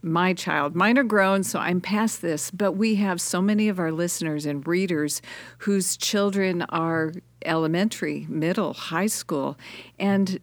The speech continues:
they have every device in the world in their hands. They have an iPhone, they have an iPad or a tablet, they have, you know, their computer. And all of a sudden, they are opened up to a world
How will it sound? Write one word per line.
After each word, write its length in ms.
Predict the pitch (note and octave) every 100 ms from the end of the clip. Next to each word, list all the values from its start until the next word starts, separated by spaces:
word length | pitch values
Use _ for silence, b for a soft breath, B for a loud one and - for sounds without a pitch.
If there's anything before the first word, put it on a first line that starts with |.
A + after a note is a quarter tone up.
| -
they 160 | F3+ F#3
have 240 | F#3+ E3+
every 260 | - D#3+ E3+
device 480 | F#3 F#3+ D3 D3+ -
in 80 | F3
the 80 | F#3
world 400 | A#3 C#4 D#3+ D#3+
in 200 | E3 D3+
their 160 | E3
hands. 540 | F#3 A3 F3+ C#3 - -
They 160 | D3+
have 160 | C#3+ D3
an 80 | F3
iPhone, 640 | D#3 D#3 D#3 D#3 D3+ D3+
they 100 | D3+
have 140 | C#3+ D3+
an 100 | E3
iPad 760 | D3+ D3 - D#3 D3 D3+ D3+ D3
or 120 | D3
a 60 | D#3+
tablet, 640 | - C#3 D3 D3+ D3 D3
they 140 | C#3 C#3
have, 420 | D3 D#3 D#3+ -
you 160 | - E3
know, 180 | D3+ D3
their 140 | D3+
computer. 680 | D3 F#3 F3 D#3 D3+ D3+ D#3 B B B B B B -
And 440 | G3 F#3 F3+ F3 G3 - _
all 120 | F3+ G3+
of 80 |
a 60 | B3
sudden, 640 | - - G#3+ G#3+ E3 E3 A3
they 320 | F3+ F3+ F#3
are 420 | - E3 E3 D#3+ -
opened 380 | E3+ F3+ A3+ G#3
up 200 | F#3+ -
to 180 | - E3+
a 60 |
world 560 | D#3+ D#3+ F3+ F3+ F3+ F3